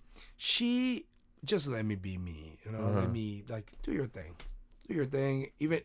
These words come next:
Speaker 1: that makes you happy, go there." But, um, I got a good relationship with my mom, and, and it, I'm never, like, have a problem with this. Like, you
Speaker 2: Mm.
Speaker 1: decide to do this, do it.
Speaker 2: That's an interesting thing because,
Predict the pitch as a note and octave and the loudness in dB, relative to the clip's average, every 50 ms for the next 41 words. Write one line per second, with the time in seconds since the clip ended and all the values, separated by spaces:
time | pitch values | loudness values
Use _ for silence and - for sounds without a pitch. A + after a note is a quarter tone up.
0 | - - - - - - - - - E3 F3+ F3+ F3+ F3 E3 - - E3 D#3+ D#3+ | -6 -20 -20 -20 -20 -20 -20 -4 2 2 2 4 4 0 0 0 0 2 2 2
1 | D3+ C#3+ - D#3 D3 C3+ - - - - A2 D2+ C2 - - - - - - - | 2 2 0 -2 -2 -2 -6 -14 -12 -10 -10 -10 -10 -12 -16 -18 -20 -20 -20 -20
2 | - - - _ - _ - _ - - C3 B2+ B2 B2 B2 B2 B2 B2+ B2 B2+ | -20 -20 -20 _ -20 _ -20 _ -10 -6 -2 -2 0 0 2 2 4 4 4 2
3 | B2+ B2 A#2 - - - - - - - - - - - - - - - - - | 2 0 -4 -8 -18 -20 -20 -20 -20 -20 -20 -20 -20 -20 -20 -20 -20 -20 -20 -20
4 | - - - - - - - - D3 E3+ F#3+ G#3 F#3+ E3+ C#3+ C3 B2 C3 C3+ C3+ | -20 -20 -20 -20 -20 -20 -4 2 2 4 6 8 6 6 6 4 2 2 2 2
5 | B2 A#2+ B2 A#2 A#2 A#2 A#2 A#2+ A2 A#2 A#2 G#2+ A2 A2 A2 G#2+ G#2+ G#2+ G#2+ G#2 | 2 0 -2 -2 -2 -2 -2 -4 -4 -4 -4 -4 -4 -4 -4 -4 -4 -4 -4 -4
6 | G#2+ G#2+ G#2 G#2+ G2+ G2 G2 G2 G2+ G2 G2 F#2+ - - - - - - - - | -4 -4 -6 -6 -6 -6 -6 -6 -8 -8 -10 -12 -14 -18 -20 -20 -20 -20 -20 -20
7 | _ - - - - _ _ - - - - - C#3 C3+ C#3 C#3+ - - - C#3 | _ -20 -20 -20 -20 _ _ -20 -20 -20 -10 -6 -4 -4 -2 -4 -4 -6 -8 -8
8 | - D3+ C#3+ E3 E3+ F3 E3 D3+ D3+ C#3+ C#3 C#3 C#3+ C3 B2 A#2+ A#2 - - - | -6 -6 -4 -4 -2 -2 -4 -4 -4 -2 -2 -2 -2 -4 -4 -6 -8 -10 -20 -20
9 | - - - - - - C#3+ C3+ C3 B2+ - - - - C#3+ A#2 G#2 G2+ G2+ G2+ | -20 -20 -20 -14 -8 -6 -4 -4 -4 -4 -4 -4 -4 -4 -4 -6 -6 -8 -10 -10
10 | G2+ G2+ A2 - - - - A#2 A2 - - - A2 G2+ C#3 D3+ C#3+ C#3+ C3 - | -12 -12 -14 -14 -16 -10 -8 -8 -8 -8 -10 -12 -10 -6 -4 -2 -2 -2 -2 -2
11 | C#3 B2 A#2+ B2 C3 C#3+ C#3+ C#3 C3 A#2 A#2+ B2 - - B2 B2+ - - - - | -2 -2 -2 -4 -4 -6 -4 -4 -4 -6 -6 -8 -12 -12 -12 -10 -10 -12 -14 -12
12 | - - D#3+ - F3 C#3 A#2 C3+ C#3 - - C#3+ B2 A2 - B2 A#2+ A#2 A2 G#2 | 0 0 4 8 8 8 8 8 6 4 2 2 2 4 4 4 4 4 2 2
13 | - A2+ G2+ G2 - - | 4 4 4 4 2 -4